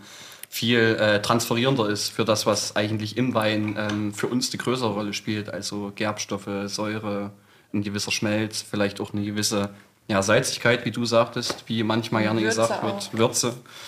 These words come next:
Speaker 1: Und, ähm, das kann halt Silvaner unheimlich gut. Und was wir auch gelernt haben, gerade wie in den heißen Jahren achtzehn, neunzehn, ähm, was Silvaner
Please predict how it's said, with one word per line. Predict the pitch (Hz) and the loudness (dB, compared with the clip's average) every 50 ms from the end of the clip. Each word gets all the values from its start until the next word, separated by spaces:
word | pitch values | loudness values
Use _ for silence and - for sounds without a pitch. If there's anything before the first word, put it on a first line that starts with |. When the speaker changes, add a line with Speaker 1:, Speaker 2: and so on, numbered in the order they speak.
| - - - - - - | -14 -14 -14 -16 -18 -4
Speaker 1:
Und, | - 110 107 107 104 104 | 0 0 2 2 2 2
ähm, | 101 104 101 101 101 101 104 104 104 - - - _ _ _ _ - - _ _ _ _ | 2 2 2 2 2 2 0 -2 -4 -8 -16 -20 _ _ _ _ -20 -20 _ _ _ _
das | - 107 - - | 2 2 2 4
kann | - 127 131 127 | 4 2 4 4
halt | 127 127 - | 4 4 4
Silvaner | 127 113 117 117 131 127 | 6 6 8 8 8 6
unheimlich | 107 127 131 127 127 123 120 113 - - | 4 2 2 2 2 2 0 0 0 -2
gut. | 117 113 104 - | -2 -2 0 -2
Und | 104 104 | -2 0
was | 110 117 117 - - - - - - 110 | 2 2 2 2 2 0 0 -2 -4 0
wir | 113 104 - | 0 2 2
auch | 107 123 135 - - | 4 2 2 0 -4
gelernt | - 120 117 120 123 127 - - | -4 0 2 2 2 2 0 -2
haben, | 127 120 | -2 -2
gerade | 117 - 120 117 117 120 117 | 0 2 2 2 2 2 0
wie | 113 | -4
in | 110 | -2
den | 110 110 110 | -2 0 2
heißen | 113 113 123 127 120 | 2 2 2 0 0
Jahren | 117 117 113 - | 0 0 2 2
achtzehn, | 120 - - - - - 113 | 0 -2 0 -2 -2 0 2
neunzehn, | 110 110 113 120 127 131 - 143 123 127 123 123 - | 2 2 2 2 0 -2 -2 -2 -4 -4 -6 -6 -4
ähm, | 117 110 107 101 | -4 -4 -4 -2
was | 107 113 - - | -2 -2 0 0
Silvaner | 117 101 107 117 120 123 123 120 117 113 117 - | 0 2 4 4 4 4 4 4 4 2 0 -4